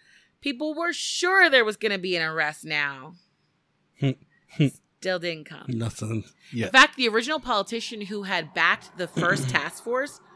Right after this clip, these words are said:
Speaker 1: was no longer in office. His name was Randy Revelle, and his replacement, Tim Hill, wasn't all that enthusiastic about the task force at this point.
Speaker 2: Hmm.
Speaker 1: So the F B I started looking at the women's disappearances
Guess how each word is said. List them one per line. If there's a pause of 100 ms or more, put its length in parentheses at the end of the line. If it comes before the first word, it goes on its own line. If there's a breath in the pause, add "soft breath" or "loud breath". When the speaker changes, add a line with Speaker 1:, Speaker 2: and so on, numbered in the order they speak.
(540 loud breath)
Speaker 1:
was
no
longer
in
office. (360 soft breath)
His
name
was
Randy
Revelle,
and
his
replacement,
Tim
Hill, (340)
wasn't
all
that
enthusiastic
about
the
task
force
at
this
point. (180)
Speaker 2:
Hmm. (1120 soft breath)
Speaker 1:
So
the
F
B
I
started
looking
at
the
women's
disappearances